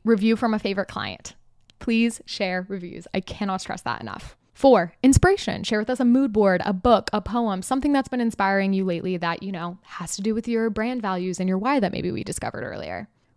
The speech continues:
Brand story. What is something about you, your journey that has to do with those brand values that people can connect with you on, right? Like,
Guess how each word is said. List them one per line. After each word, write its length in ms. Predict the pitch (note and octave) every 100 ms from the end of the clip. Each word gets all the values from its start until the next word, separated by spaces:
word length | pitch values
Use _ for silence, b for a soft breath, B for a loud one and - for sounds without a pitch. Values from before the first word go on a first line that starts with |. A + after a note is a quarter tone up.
| _
Brand 420 | G3+ G#3+ A3+ A#3
story. 500 | - G#3 E3+ D#3 C3+ F#3
What 220 | A3 C4+
is 100 | D4+
something 320 | D4+ C#4 C#4+
about 220 | C4 A#3
you, 260 | G#3 G#3+ A#3+
your 220 | F#3 F#3
journey 600 | F3 F3+ F#3+ G3+ G#3+ F3+
that 160 | E3 -
has 200 | - G3+
to 80 | G#3+
do 140 | G#3
with 80 | G3
those 180 | G3 G3
brand 340 | F#3+ F#3 F#3+
values 360 | F#3+ F3+ F3+ F3+
that 120 | -
people 220 | - A#3+
can 320 | - C4 B3
connect 320 | B3 C4+ E4 D4+
with 160 | -
you 80 | F#3+
on, 160 | - -
right? 240 | - -
Like, 200 | A#3 -